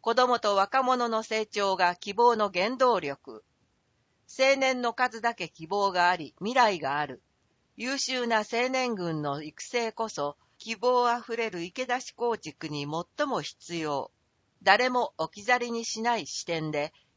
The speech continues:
いじめや不登校の課題解決、子どもの貧困対策を。答え、教育、子ども、子育て支援日本一を。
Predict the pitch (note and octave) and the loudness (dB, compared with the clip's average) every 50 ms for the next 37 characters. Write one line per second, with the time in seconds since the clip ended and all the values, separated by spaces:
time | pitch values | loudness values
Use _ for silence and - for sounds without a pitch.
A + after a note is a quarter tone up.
0 | _ _ - F#3 F3+ F#3 G#3+ A#3 A3+ G#3+ G#3 G3+ F#3+ F3+ D#3 B2+ F3+ - - - | _ _ -12 -10 -10 -10 -8 -6 -4 -4 -2 0 0 0 0 0 -4 -10 -6 -2
1 | C#4 C#4 B3+ - - F#3 F3 D#3 D3+ D3 C#3+ C#3 C#3 - _ _ _ _ _ - | 0 0 0 0 -2 -2 -2 0 0 -2 -4 -4 -6 -8 _ _ _ _ _ -4
2 | - F#3+ G3+ A#3 A#3+ B3 A#3+ - A3 G#3+ G#3 F3 - - D3 D#3 _ - C3+ B2 | -2 2 4 4 4 4 2 0 -4 -4 -4 -4 -8 -10 -14 -12 _ -14 -14 -14
3 | - _ _ _ _ _ _ _ _ - G3 G#3+ A3 A#3 A3 A3 G3+ F#3+ F#3+ F#3 | -14 _ _ _ _ _ _ _ _ -4 -4 0 2 2 2 2 0 0 -2 -4
4 | F3 G#3+ A#3 B3+ - - C4+ C4 C4 A#3+ - C4 B3+ A#3+ A3+ - D#3+ D#3+ _ - | -6 -8 -8 -6 0 2 2 2 2 2 2 2 2 0 -2 -6 -8 -8 _ -10
5 | C#3 B2+ C3 A#2+ - _ _ _ _ _ _ _ _ _ _ _ _ _ _ _ | -8 -6 -6 -6 -6 _ _ _ _ _ _ _ _ _ _ _ _ _ _ _
6 | _ _ _ _ _ _ - - F3+ F3+ - G3+ F#3 D#3+ C#3 B2 - _ _ _ | _ _ _ _ _ _ -8 -6 -6 -4 0 2 2 2 2 0 -2 _ _ _
7 | _ _ _ _ _ _ - - A#3+ B3+ B3+ A#3+ A#3 - - - G#3+ G3+ F#3+ - | _ _ _ _ _ _ -2 2 4 6 6 4 4 0 -4 -6 -4 -4 -4 -4
8 | - - - G#3 G#3+ A#3 A3+ G#3+ G#3 G3+ - - G3+ - - C4+ B3+ A#3+ A3+ A3+ | -6 -6 -4 -2 0 2 2 2 2 0 0 -2 -8 -6 -4 -2 0 0 0 0
9 | A3 A3 - - G#3+ A#3 G3+ E3 D#3+ D#3+ E3 F#3 A3 B3 C#4+ C4+ A#3+ G#3 F#3 - | -4 -8 -8 -6 -4 -2 0 0 0 0 -2 -2 -2 0 0 0 0 0 -4 -8
10 | - - G#3 F3+ C#3 A2+ | -10 -6 -4 -2 -2 -2